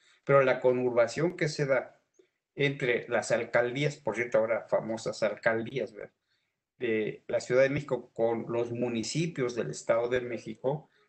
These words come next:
no es una cuestión ya interna ni del Estado de México ni de la Ciudad de México, sino debe ser un asunto metropolitano. Ese es el típico caso de conurbación metropolitana. Y por lo tanto,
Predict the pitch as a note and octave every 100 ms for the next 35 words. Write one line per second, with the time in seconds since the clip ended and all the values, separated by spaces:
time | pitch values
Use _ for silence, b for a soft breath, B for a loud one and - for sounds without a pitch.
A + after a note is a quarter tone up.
0 | b _ - C3 C#3 D#3+ D3 A2+ G#2+ B2+
1 | B2 B2+ B2+ C3+ B2+ B2 - D3 C#3 B2
2 | A#2 G#2+ - B2 C#3+ C#3+ C#3 B2+ B2 B2+
3 | - B2+ - - B2+ B2+ B2 A2 - G2+
4 | G#2 G2 B2 E3 A#2+ - G#2+ b b b
5 | - A#2 A2 A#2+ D3+ D#3 D3 C#3 C3+ C3+
6 | C#3 C#3+ C#3+ D3 C#3+ - C#3 C3+ - C3+
7 | B2+ B2+ - D3 C3 - C3 C3+ C3+ A#2+
8 | - - C#3+ C3 - A#2 - A#2+ C3 D3+
9 | b b b _ - - - A#2+ A#2 A2
10 | G#2 A#2+ A#2+ A#2 B2 A#2+ A#2+ A2+ A2+ A#2+
11 | B2 A2+ - _ _ _ b b b -
12 | C#3+ D3 D3 E3 E3+ F3 F3